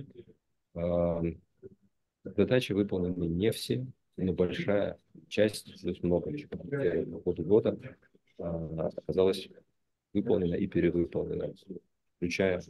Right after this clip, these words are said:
мои сп-, спортивные цели, включая мои победы в яхтинге. У нас были первые места, а, в прошлом году.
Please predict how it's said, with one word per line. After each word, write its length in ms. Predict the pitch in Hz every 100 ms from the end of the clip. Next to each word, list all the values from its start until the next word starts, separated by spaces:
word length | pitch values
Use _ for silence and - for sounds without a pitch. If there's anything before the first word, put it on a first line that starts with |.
| - 78
мои 120 | 82
сп-, 300 | 117 117 -
спортивные 600 | - 123 - 143 131 117
цели, 300 | - 92 -
включая 400 | 120 120 120 85
мои 140 | - -
победы 400 | - 82 78 -
в 40 |
яхтинге. 500 | 104 117 - 95 87
У 40 | 82
нас 180 | - 101 110 110 - - _ _ _ _ _ -
были 220 | 87 82
первые 340 | - 87 85
места, 380 | 80 - - 123 - - _ _ _ _ _
а, 340 | - 85 85 82
в 880 | 82 - - - - 82 _ - -
прошлом 300 | 85 - 80
году. 340 | 82 80